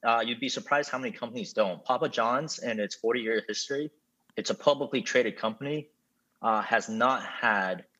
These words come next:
a strategy or transformation office in the past. So, um, again, it's a publicly traded company. We report all our numbers, uh, to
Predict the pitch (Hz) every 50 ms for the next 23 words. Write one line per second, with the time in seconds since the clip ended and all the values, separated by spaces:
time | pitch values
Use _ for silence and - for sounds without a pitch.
0 | _ _ _ _ _ - 104 110 104 101 98 98 95 92 - - - - 113 110
1 | 110 101 110 98 - - 120 110 - - 104 95 104 101 - 107 95 85 85 85
2 | - - 92 87 - - - 113 107 98 - - - 98 95 85 82 - - -
3 | 107 95 92 92 87 - _ _ _ _ _ _ _ _ - - 107 104 101 98
4 | 95 95 95 95 87 - _ _ - - 92 120 110 98 101 104 - - - -
5 | 123 123 127 123 131 120 - - 127 107 95 - - - 120 123 - 143 143 147
6 | 151 156 147 - _ - 104 104 104 104 104 101 98 - 101 95 - - 131 127
7 | 131 120 - - - 107 107 110 113 110 107 101 101 107 117 123 131 139 147 135
8 | - - _ _ - - - - - _ _ - - 110 107 104 101 98 95 90
9 | - - - - 120 110 107 104 101 98 95 95 92 90